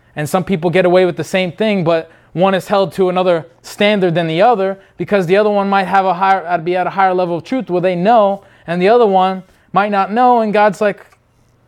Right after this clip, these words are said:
he's just like, "Whatever, I, I, you know, he's getting there. He'll grow up." But this one, he's like, "How, how dare you? You know." So sometimes we're, like, trying to hold people to our, our own standard even. That's why we have to judge everything by the Spirit, 'cause we're trying to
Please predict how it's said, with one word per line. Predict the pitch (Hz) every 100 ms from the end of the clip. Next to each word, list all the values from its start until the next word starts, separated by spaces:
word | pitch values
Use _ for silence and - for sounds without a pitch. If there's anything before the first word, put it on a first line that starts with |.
| _ _
he's | 160
just | 165 -
like, | 156
"Whatever, | 180 156 160
I, | 139 143 - - 82
I, |
you | 113 131
know, | 131 - -
he's | 135
getting | 127 135
there. | 123 127 123 -
He'll | 135
grow | 147 143
up." | 151 - _ _
But | 135
this | 160 202
one, | 180
he's | 147
like, | 147 -
"How, | 131 160 98
how | 131 165
dare | 151 190
you? | 170 113
You | 113
know." | 160 160 208 - - _ _ _ _ _ _ _ _ _ _ _ _ -
So | 175 160
sometimes | 196 202 202 165
we're, | 180
like, | 185 -
trying | 190
to | 170
hold | 175
people | - 202 190
to | - 143
our, | 156 160 170
our | 151 156
own | 170 226 247 190
standard | - 151 147 135 127
even. | 127 160
That's | 165 175
why | 196
we | 185
have | 190
to | 165
judge | 156 175
everything | 170 165 180
by | 160
the |
Spirit, | - 254 226 214 - - -
'cause | 185
we're | 208
trying | - 214 202
to | 180